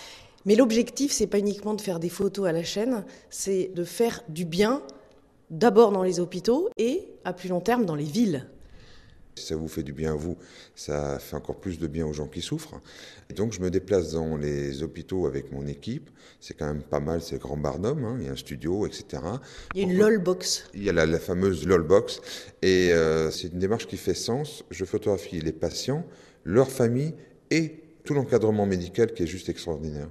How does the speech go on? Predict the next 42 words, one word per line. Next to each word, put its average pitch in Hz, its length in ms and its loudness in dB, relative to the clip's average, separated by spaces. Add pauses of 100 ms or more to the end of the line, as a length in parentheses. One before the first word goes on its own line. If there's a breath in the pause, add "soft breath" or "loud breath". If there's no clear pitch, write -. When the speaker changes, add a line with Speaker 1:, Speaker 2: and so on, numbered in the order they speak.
(520)
Speaker 1:
Et 185 120 -2
après, 185 240 -4
ça 214 160 -4
donne 202 180 0
des 190 80 2
panneaux 202 340 2
dans 202 120 0
les 185 160 2
hôpitaux, 185 320 -2
ce - 40 -6
qui - 120 -14
fait 226 140 2
que, 208 180 -2
notamment 180 520 -2
dans 170 200 0
les 165 240 -2
services 175 500 -6
où - 20 -6
il 170 60 -4
y 170 40 2
a 160 40 0
des 160 180 -4
enfants, 220 280 -6
quand 220 200 -6
ils 175 140 -4
arrivent, 202 340 -2 (540 loud breath)
et 135 60 2
là, 226 140 8
il 214 60 4
y 214 40 6
a 185 40 6
du 160 140 0
rire, 254 540 4 (120)
et 165 80 -6
tout - 140 -8
de - 80 -6
suite, 254 160 -4
ça 175 140 -4
crée 190 160 -10
une 190 100 -4
bonne 170 180 0
ambiance. 156 520 -4